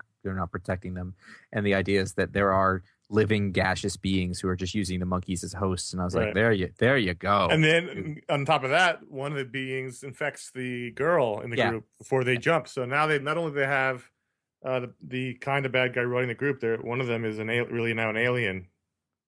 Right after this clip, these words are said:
Speaker 1: Not
Speaker 2: Who's
Speaker 1: you, Gleep Glop. Never trust a man what's made of gas.
Speaker 2: <laughs> So this book is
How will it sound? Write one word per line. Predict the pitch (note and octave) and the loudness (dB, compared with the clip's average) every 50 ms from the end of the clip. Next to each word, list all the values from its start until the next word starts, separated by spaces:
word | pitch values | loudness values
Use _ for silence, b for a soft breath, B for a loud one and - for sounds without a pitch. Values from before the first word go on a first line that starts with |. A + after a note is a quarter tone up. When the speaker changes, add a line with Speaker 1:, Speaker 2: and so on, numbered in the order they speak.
| _ _ _ | _ _ _
Speaker 1:
Not | B2 D3 E3+ D#3 | 0 2 2 2
Speaker 2:
Who's | A3+ G3+ | 0 -2
Speaker 1:
you, | G#3 F#3 D3 | -4 -4 -4
Gleep | D#3+ E3+ E3 D#3 - | -2 -2 -2 -2 0
Glop. | D#3+ D#3+ D#3+ D#3 D#3 D3+ - _ _ _ - | 2 2 4 4 4 2 0 _ _ _ -4
Never | C#3 D#3+ F3 F#3 E3+ | -2 0 2 0 0
trust | - - G3+ G3+ G3 F#3 - - | 4 4 6 6 6 4 0 -6
a | F#3 | -6
man | E3+ F3+ G#3 A#3 B3 B3 B3 B3 A#3+ A3 | -2 2 4 4 6 6 6 6 4 4
what's | A3 A#3 A3 - - | 4 2 2 0 0
made | A#3 B3+ B3+ A3+ | 2 2 4 4
of | G3 E3+ | 2 2
gas. | D#3+ B3 C4+ C#4+ D4+ D4+ D4+ D4 C#4 A3+ C#3+ - D3 - - - - - - - F#3 D#3+ | 4 6 6 6 6 6 6 6 4 4 2 0 -6 -10 -10 -10 -10 -8 -6 -2 -2 -4
Speaker 2:
<laughs> | - - | 2 2
So | D#3 D3 - - - D#3+ D#3 D3 - _ B B B B B B B B _ _ - | 2 2 4 2 2 2 2 0 -4 _ B B B B B B B B _ _ -6
this | C#3+ D3 G#3 D4 D#4+ | 4 4 4 4 4
book | - G#3+ E3 - | 0 -2 -4 -4
is | A2 G#2+ - | -4 -10 -12